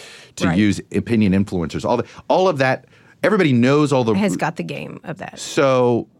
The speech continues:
Speaker 1: something else is coming.
Speaker 2: Right.
Speaker 1: Um, the next thing to me is personalizing, right? Uh, obviously, it's the personalization,
Speaker 2: Mm-hmm.
Speaker 1: uh, of politics. So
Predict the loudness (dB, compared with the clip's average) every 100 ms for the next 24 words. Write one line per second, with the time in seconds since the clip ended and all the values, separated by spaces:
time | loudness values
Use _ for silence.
0 | _ _ _ -4 -2 0 0 0 -2 -6
1 | -4 -6 -10 _ -10 -10 -12 _ _ _
2 | _ _ _ _ -4 0 0 0 -4 -20
3 | _ _ _ _ _ _ 0 2 2 0
4 | -2 -2 0 0 2 0 2 2 0 -2
5 | -4 -2 0 -2 -2 -6 -12 -4 -4 -2
6 | -4 -2 -2 0 0 0 -2 -4 -4 -2
7 | -2 -2 -4 -4 -8 -10 -6 -4 -2 -4
8 | -8 -6 -4 -2 -4 -12 -14 -20 -20 -20
9 | -20 _ _ -6 0 2 2